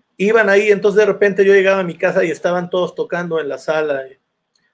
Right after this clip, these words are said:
Es un poco ahí ya como que todo se fue generando hasta que, eh, llegué, como les decía, ahí, ahí en Jalapa fue como el despertar, ya cuando, cuando viví solo por primera vez,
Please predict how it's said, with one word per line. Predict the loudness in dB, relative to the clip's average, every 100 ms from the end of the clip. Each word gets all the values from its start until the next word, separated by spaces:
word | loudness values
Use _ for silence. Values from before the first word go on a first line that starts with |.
| _
Es | -4 0
un | 2
poco | 2 2 2
ahí | 2 2 -2
ya | 0 2 0 -4 -8
como | -8 -6
que | -10
todo | -2 0 0
se | -2 -10
fue | -6 -4 -2
generando | -2 0 0 0 -4
hasta | -4 -10 -6
que, | -6 -6 _ _ _ _ _ _ _ _ _ _ -16
eh, | -6 -2 -2 -2 -4 -6 -4
llegué, | -4 0 0 0 -2 -4 _ _ _ _ _
como | -6 -4 -2
les | -2
decía, | -2 0 0
ahí, | 0 -2
ahí | -2 -2 -2
en | -2
Jalapa | -2 -2 -2 -2
fue | -4 -4
como | -4 -4
el | -4
despertar, | -6 -8 -12 -8 -2 -2 -2
ya | -4
cuando, | -2 -4 -2 -4 -4 _ _ _
cuando | -2 0 0
viví | -2 -2 -4
solo | 2 2 4 0
por | -4 -8
primera | -6 -2 0
vez, | 0 0 -2 -12